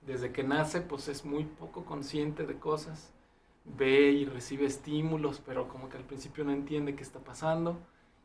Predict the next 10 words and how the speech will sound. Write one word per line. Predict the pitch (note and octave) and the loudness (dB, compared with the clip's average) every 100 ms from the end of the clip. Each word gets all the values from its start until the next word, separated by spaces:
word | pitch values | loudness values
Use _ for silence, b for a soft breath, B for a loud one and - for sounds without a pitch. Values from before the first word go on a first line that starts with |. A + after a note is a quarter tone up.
| _ | _
Una | D#3 | -10
experiencia, | F3 - C3 C3 C3 D#3 D3 B2+ - - - | -8 -4 -2 -2 2 2 4 2 0 -6 -10
eh, | - - | -12 -10
fascinante, | - C3 C3 B2 B2 B2 | -6 -6 -4 -2 -2 -6
pues, | C3 C#3 C3 | -12 -12 -10
en | C3 | -12
mi | A#2 | -12
experiencia, | - - A#2 A#2 A#2 D3 - b b b b b b _ _ | -12 -10 -8 -8 -8 -10 -12 b b b b b b _ _
eh, | - A#2 A#2 A#2 A2+ A2+ - _ _ _ - _ _ - | -8 -6 -4 -4 -6 -14 -20 _ _ _ -20 _ _ -10
de, | C3+ B2+ A#2+ A#2 A#2+ A#2 | -4 -2 0 -2 -4 -6